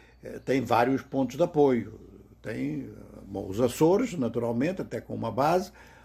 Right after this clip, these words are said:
Madeira e Canárias. E logo ali abaixo das Canárias, a curta distância, está Cabo Verde, que já tem um acordo militar, um acordo assim muito, muito preliminar com os Estados Unidos, mas tem.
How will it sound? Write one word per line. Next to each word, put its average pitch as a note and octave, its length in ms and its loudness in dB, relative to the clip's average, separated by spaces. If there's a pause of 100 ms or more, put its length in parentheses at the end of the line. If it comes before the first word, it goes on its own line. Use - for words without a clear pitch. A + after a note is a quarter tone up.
Madeira C#3+ 480 4
e F3+ 140 4
Canárias. C#3 800 0
E A#3 120 0
logo A3+ 440 6
ali G3 180 6
abaixo F3+ 320 0
das D#3+ 160 -6
Canárias, C#3+ 720 -2
a A#2+ 100 -4
curta D#3 400 -2
distância, E3+ 400 -4
está F3+ 200 -2
Cabo F3 260 0
Verde, C#3 520 4 (580)
que D3 100 -4
já E3 160 6
tem G3 160 4
um F#3+ 160 4
acordo D#3+ 960 2
militar, D3+ 800 2
um B2+ 140 0
acordo A#2+ 420 0
assim A#2 460 2 (340)
muito, B2 360 0
muito A#2+ 300 2
preliminar B2 840 2 (340)
com D#3+ 140 2
os C#3 120 0
Estados C#3 360 0
Unidos, D#3+ 300 2
mas G3+ 220 0
tem. C3+ 420 4